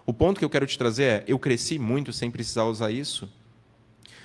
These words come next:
até um momento em que hoje faz sentido pra gente produzir conteúdo no Instagram,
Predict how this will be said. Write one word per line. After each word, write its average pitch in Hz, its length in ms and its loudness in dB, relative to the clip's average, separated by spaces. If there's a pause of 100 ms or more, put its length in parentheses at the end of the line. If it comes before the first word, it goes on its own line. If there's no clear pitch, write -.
até 127 280 2
um 165 40 2
momento 143 440 2
em 131 100 0
que 131 400 0
hoje 151 380 4
faz 185 280 2
sentido 151 440 -4
pra 131 160 -2
gente 120 200 -6
produzir 117 360 -6
conteúdo 110 420 -4
no 107 60 -6
Instagram, 127 500 -2